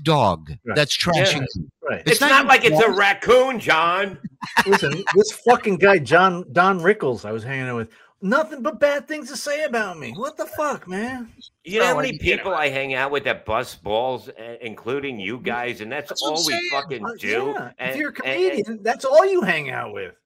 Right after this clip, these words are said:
Speaker 3: that's all I, that's all I wanna hang out with. I don't wanna
Speaker 2: Right.
Speaker 3: hang out with people that are fucking blowing smoke up each other's
Speaker 2: Right.
Speaker 3: ass. Come on.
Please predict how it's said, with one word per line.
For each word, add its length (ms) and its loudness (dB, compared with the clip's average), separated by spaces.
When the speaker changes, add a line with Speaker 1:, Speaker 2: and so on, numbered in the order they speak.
Speaker 3:
that's 260 -2
all 240 0
I, 80 -2
that's 220 -2
all 100 2
I 100 0
wanna 300 -2
hang 320 -4
out 160 -2
with. 80 -2
I 60 0
don't 80 0
wanna 140 2
Speaker 2:
Right. 80 -4
Speaker 3:
hang 200 -4
out 80 -2
with 160 -4
people 280 -4
that 120 0
are 80 -4
fucking 400 -8
blowing 340 -6
smoke 480 -4
up 140 -8
each 220 -10
other's 320 -8
Speaker 2:
Right. 80 -2
Speaker 3:
ass. 340 -4
Come 220 -6
on. 480 -6